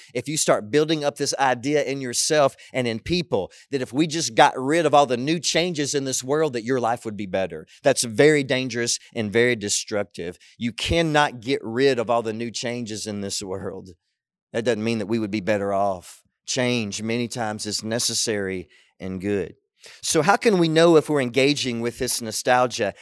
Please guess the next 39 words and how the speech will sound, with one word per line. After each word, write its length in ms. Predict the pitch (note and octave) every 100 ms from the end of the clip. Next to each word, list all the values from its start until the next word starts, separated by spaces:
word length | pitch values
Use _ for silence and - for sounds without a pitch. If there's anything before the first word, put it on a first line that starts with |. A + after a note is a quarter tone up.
| -
in 140 | A#2
a 40 | G#2+
healthy 380 | G#2+ A2+ - A#2+
way? 260 | A#2 B2+
Well, 300 | G2 G#2 B2 -
always 360 | - A#2 B2+ B2+
ask 200 | A#2+ -
this 160 | C3 -
question. 440 | - C3 - F3
If 100 | D#3+
you're 80 | C3
still 260 | - C#3+
with 160 | B2+ C#3
me, 60 | C#3+
say, 140 | -
"I'm 80 | B2+
still 180 | - C3+
with 240 | D3+ -
you." 120 | - _ _ - -
What 220 | - G#3+
is 240 | G3 G#3 -
it 120 | F3+
about 220 | D3+ D3+
the 80 | D3+
way 240 | C3 D3+
the 100 | D3
world 240 | B2+ C#3 C3
has 140 | A2+
changed 640 | - - D#3 D3+ A2+ A2 G#2
that 160 | A#2
we 160 | A2 E3
might 300 | D#3+ D#3+ C3
be 140 | C#3+
able 220 | C3+ C#3 C#3
to 140 | B2+
recapture 640 | A#2 C3 - D3 C3+ -
from 180 | C3 A#2+
the 80 | A2
past 560 | A2+ B2+ C3 A2+ -